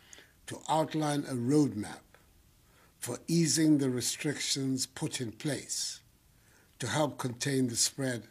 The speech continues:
of the coronavirus pandemic in our country. I indicated that it would be a phased approach involving a selected list of public gatherings based on their risk profile,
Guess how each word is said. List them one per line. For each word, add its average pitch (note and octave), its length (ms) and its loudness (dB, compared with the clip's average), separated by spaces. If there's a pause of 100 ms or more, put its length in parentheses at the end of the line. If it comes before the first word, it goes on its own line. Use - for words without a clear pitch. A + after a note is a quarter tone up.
(560)
of A#2+ 160 -4
the A#2+ 80 -4
coronavirus A#2+ 1000 -2
pandemic G#2+ 720 -8 (180)
in A#2 180 -6
our G#2 160 -8
country. - 480 -12 (1500)
I C#3+ 100 0
indicated - 800 2 (800)
that C3+ 180 -8
it E3+ 100 0
would C#3+ 240 0
be D3+ 140 6
a C3 100 -2
phased E3+ 720 2
approach - 760 -6 (1040)
involving D3+ 680 2
a B2+ 60 0
selected D3+ 720 0
list D3+ 300 0
of B2+ 160 -6
public D3 360 -2
gatherings B2+ 840 -4 (1080)
based D#3 320 4
on C3 160 2
their A#2+ 200 0
risk D3 380 2
profile, C#3 720 -6